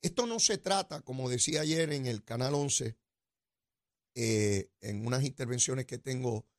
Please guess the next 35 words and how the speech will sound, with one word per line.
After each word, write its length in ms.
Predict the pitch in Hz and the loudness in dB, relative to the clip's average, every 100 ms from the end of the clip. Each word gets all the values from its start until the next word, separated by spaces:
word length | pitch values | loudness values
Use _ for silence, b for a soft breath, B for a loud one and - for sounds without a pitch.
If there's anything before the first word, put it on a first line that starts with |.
| _ _ - | _ _ -4
todos 240 | 120 131 | 0 2
los 100 | 131 | 2
lunes 260 | 127 127 127 | 0 -2 -2
a 80 | 117 | 0
las 140 | 113 | 0
cinco 200 | 127 120 | -2 -2
y 40 | |
media 120 | 131 123 | 0 2
de 40 | |
la 80 | 127 | 0
tarde 240 | 127 123 | -2 -2
en 60 | 123 | 0
las 100 | 123 | -2
noticias, 560 | 131 123 131 - 120 - _ _ _ _ _ _ - | -2 -2 -2 -2 -4 -12 _ _ _ _ _ _ -4
eh, 400 | 123 120 113 110 - _ _ _ _ _ _ _ - _ - | 2 4 4 2 -4 _ _ _ _ _ _ _ -20 _ -20
eh, 280 | - - - _ | -16 -16 -18 _
con 140 | 127 110 | -6 -2
Selimar, 500 | 123 110 123 113 - _ _ _ _ _ _ _ _ | 0 0 0 -2 -6 _ _ _ _ _ _ _ _
que 460 | - 151 147 139 - _ _ _ _ _ _ _ _ _ _ _ _ - | 0 2 2 -2 -6 _ _ _ _ _ _ _ _ _ _ _ _ -8
esto 200 | 175 233 | -2 0
no 120 | 240 | 0
es 60 | |
lo 120 | 226 - | 0 0
que 140 | 156 | 0
diga 280 | 156 190 196 | 0 0 2
Leito 400 | 156 160 196 180 | 2 0 -4 -2
Díaz 220 | 190 165 | 0 0
en 80 | 139 | -2
un 100 | 143 | -4
programa 420 | 160 160 170 170 | -2 0 0 0
de 120 | 156 | 2
radio 340 | 160 170 156 135 | 2 2 2 2
o 60 | |
de 80 | 117 | 0
televisión, 640 | 127 117 110 - 107 117 | -2 -2 -2 -4 -6 -10